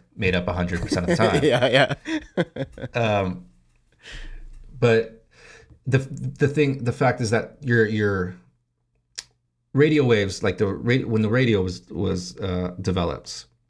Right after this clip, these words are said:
Speaker 1: or when the television was developed, these waves weren't really generally bombarding these, the airwaves.
Speaker 2: Right.
Speaker 1: You know what I'm saying? So it's
Speaker 2: Right.
Speaker 1: and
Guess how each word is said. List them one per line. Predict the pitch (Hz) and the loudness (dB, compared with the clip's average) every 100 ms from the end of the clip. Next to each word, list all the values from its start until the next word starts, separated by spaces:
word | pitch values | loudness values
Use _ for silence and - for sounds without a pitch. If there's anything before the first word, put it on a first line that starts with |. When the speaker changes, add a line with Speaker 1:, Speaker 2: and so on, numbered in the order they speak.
| _ _ _ _ _ | _ _ _ _ _
Speaker 1:
or | 101 92 | -2 2
when | 90 | 0
the | 90 | 0
television | 139 123 98 90 90 | 2 2 2 0 -2
was | 87 | -2
developed, | 87 73 - - - - _ 110 98 _ _ _ _ | -4 -6 -8 -16 -20 -20 _ -10 -10 _ _ _ _
these | 135 135 110 | 4 4 4
waves | 117 113 107 | 4 4 4
weren't | 107 107 107 | 0 0 0
really | 113 104 101 | 0 0 0
generally | 90 104 101 95 90 87 92 - _ _ _ _ _ _ _ | 0 0 0 0 0 -2 -4 -12 _ _ _ _ _ _ _
bombarding | 107 107 95 104 98 87 82 87 - | -4 -2 0 0 0 -2 -6 -12 -10
these, | 107 87 - | -4 -4 -2
the | 101 | 0
airwaves. | 95 85 76 - - - - _ _ _ _ _ _ _ 101 | 0 0 -2 -8 -10 -12 -14 _ _ _ _ _ _ _ -2
Speaker 2:
Right. | 113 85 76 110 | 0 0 -2 0
Speaker 1:
You | |
know | 101 | 0
what | 95 | 0
I'm | |
saying? | 98 104 107 | 0 0 0
So | 120 107 | 0 2
it's | 104 - - - - - - | 0 0 -8 -12 -20 -20 -10
Speaker 2:
Right. | 98 87 80 - - - | -4 -4 -4 -8 -14 -2
Speaker 1:
and | 113 104 101 92 | 2 2 0 -6